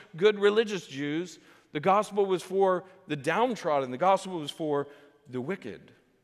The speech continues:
And so it explains why there's so many things around the Corinthian church that affect it. We're gonna move quicker, quicker now. Look at number two.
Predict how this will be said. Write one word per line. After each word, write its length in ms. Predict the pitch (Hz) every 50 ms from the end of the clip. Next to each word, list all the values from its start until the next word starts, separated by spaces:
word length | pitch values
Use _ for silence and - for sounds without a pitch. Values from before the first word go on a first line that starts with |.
| _ _ _ _ _ _ _ _ _ _ _ _ _ _ _ _ _ _ _ -
And 100 | 156 147
so 300 | - 214 208 196 165 - - - - _ _ _ _ _
it 140 | - 180 165
explains 800 | 170 - - - - - - 208 226 233 254 254 254 240 196 160
why 680 | 160 147 135 117 104 98 98 98 101 110 135 165 175 - - - - _ _ _ _ _ _ _ -
there's 200 | 143 151 147 -
so 240 | - - 202 202
many 200 | 208 214 226 220
things 340 | 196 - 190 175 175 175 151
around 360 | 165 151 147 156 156 165 170
the 60 | 165 156
Corinthian 520 | - 170 160 156 160 156 165 165 165 160
church 640 | - - - 120 113 110 113 120 - - - - - _ _ _ _ 113
that 100 | 113 110
affect 380 | - - 165 151 151 - -
it. 120 | 80 - - _ _ _ _
We're 100 | - 131
gonna 120 | 143 135
move 240 | 139 139 131 113 -
quicker, 420 | - 156 147 - - 120 101 95 92 - - - - -
quicker 280 | - - 156 - 120
now. 240 | 104 98 92 92 98
Look 180 | 123 151 151 -
at 80 | 160
number 180 | 151 143 123 117
two. 280 | - - 147 113 87